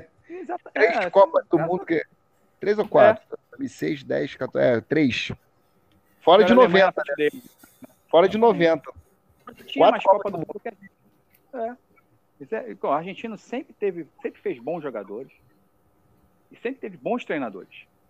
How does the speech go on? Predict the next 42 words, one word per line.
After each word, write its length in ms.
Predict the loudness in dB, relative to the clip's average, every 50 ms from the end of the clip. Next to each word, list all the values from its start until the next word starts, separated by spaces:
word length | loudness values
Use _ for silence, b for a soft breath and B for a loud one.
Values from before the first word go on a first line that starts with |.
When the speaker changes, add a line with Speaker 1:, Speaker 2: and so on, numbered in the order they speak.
| _ _ _ _
Speaker 1:
A 100 | -10 -10
Argentina. 520 | -10 -10 -12 -14 -14 -14 -18 -20 -20 -20 _ _ _ _ _ _ _ _ _ _
Sempre. 300 | -6 -6 -6 -8 _ _ _ _ _ _ _ _ _ _ _ _
É 40 | -10
uma 140 | -10 -10 -10
fábrica 480 | -8 _ -2 -2 -2 -2 -4 -10 -14
aquilo 260 | -14 -12 -16 -16 -16
lá. 140 | -16 -18 -20 _ _ _ _ _ _ _
E 80 | -20 -14
graças 460 | -8 -6 -6 -6 -6 -8 -12 -10 -8
ao 80 | -8
bom 200 | -8 -8 -10 -10
Deus, 420 | -10 -10 -10 -10 -10 -10 -12 -14 -20 _
eles 140 | -16 -16 -16
não 80 | -16 -20
têm 120 | -18 -18
mais 160 | -18 -18 -18
Copa 240 | _ -16 -16 -16 -16
do 120 | -18 -18 -18
Mundo 160 | -18 -18 -20
do, 180 | -20 -20 -20 -20 _ _ _ _
do 100 | -20 -14
que 80 | -12
a 80 | -12 -12
gente. 380 | -10 -12 -14 -16 -18 -20 _ _ _ _ _ _ _ _ _ _ _ _ _ _ _ _ _ _
Entendeu? 320 | -20 _ -18 -14 -14 -14
Então, 160 | -14 -12 -14 -14
assim, 320 | -14 _ -14 -14 -14 -12
o 120 | -14 -16 -16
Scaloni 760 | -16 -12 _ -6 -6 -4 -4 -6 -6 -6 -6 -10 -10 -10 -12 -16 _ _ _ _ _ _
foi 100 | -10 -10
aquela 260 | -8 _ -6 -6 -6
aposta 560 | -6 _ _ 0 0 0 0 0 -6 -14 -16
que 160 | -14 _ -14
eles 140 | -14 -14 -16
fizeram 540 | -18 -18 -18 -16 -12 -10 -10 -10 -10 -12 -16 -20 _ _ _ _ _ _ _ _
e 60 | -14
deu 140 | -12 -12 -14 -12
certo. 380 | -8 -8 -8 -8 -8 -12 -18 -20 -20 -10
Mal 220 | -6 -4 -2 0
ou 60 | -2 0
bem, 320 | 0 -2 -2 -2 -6 -10